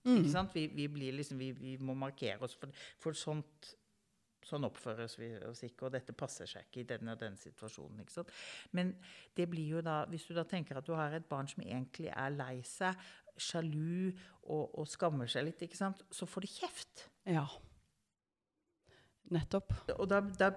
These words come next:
Speaker 1: vil jo ikke det løse den følelsen. <laughs> Da vil den bare enda forsterke seg, og barnet vil kjenne seg veldig feil og, og få veldig sånn, ja.
Speaker 2: Mm.
Speaker 1: Ofte blir det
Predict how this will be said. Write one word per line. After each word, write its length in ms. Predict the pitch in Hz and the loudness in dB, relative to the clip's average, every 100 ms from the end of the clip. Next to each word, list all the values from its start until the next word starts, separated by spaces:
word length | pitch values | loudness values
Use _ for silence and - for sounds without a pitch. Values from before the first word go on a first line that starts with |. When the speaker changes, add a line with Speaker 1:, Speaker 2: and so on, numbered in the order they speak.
| - | 2
Speaker 1:
vil 300 | 202 190 185 | -2 0 2
jo 40 | 185 | 2
ikke 140 | 214 | 2
det 80 | 196 | 2
løse 720 | 202 214 208 160 - - 190 | 2 2 4 2 2 -4 0
den 160 | 180 185 | 0 0
følelsen. 640 | 185 190 147 - 233 269 | 0 0 0 0 2 2
<laughs> 80 | 208 | 2
Da 80 | 185 | 2
vil 160 | 202 | 4
den 160 | 190 185 | 2 4
bare 260 | 190 175 - | 4 2 0
enda 320 | 180 156 143 | 0 0 -2
forsterke 640 | 139 175 - 151 - - 151 | -2 -4 0 -2 -2 -8 -4
seg, 240 | 170 165 - - - - - | 0 0 -2 -16 -16 -14 -2
og 180 | 175 | 0
barnet 300 | 156 147 147 160 | 2 2 0 -2
vil 80 | |
kjenne 640 | - 214 170 127 113 123 - - _ _ - | -2 0 0 0 -2 -2 -4 -12 _ _ -18
seg 260 | - 160 | -4 -2
veldig 240 | 160 147 151 | 0 -2 -4
feil 460 | - 175 254 294 190 139 | 2 4 4 4 0 -2
og, 360 | - 175 170 180 | -4 -2 0 0
og 60 | 160 | -2
få 220 | - 156 | -2 -2
veldig 240 | 165 156 160 | 0 -2 -2
sånn, 240 | 160 143 135 - _ _ _ - | 0 -2 -4 -10 _ _ _ -2
ja. 100 | 202 | 6
Speaker 2:
Mm. 220 | 165 165 143 - - - - - - | 8 6 0 -8 -18 -20 -20 -18 -8
Speaker 1:
Ofte 440 | 175 - - 165 | -8 -6 -2 -2
blir 220 | 160 160 | -2 -4
det 80 | 170 | -4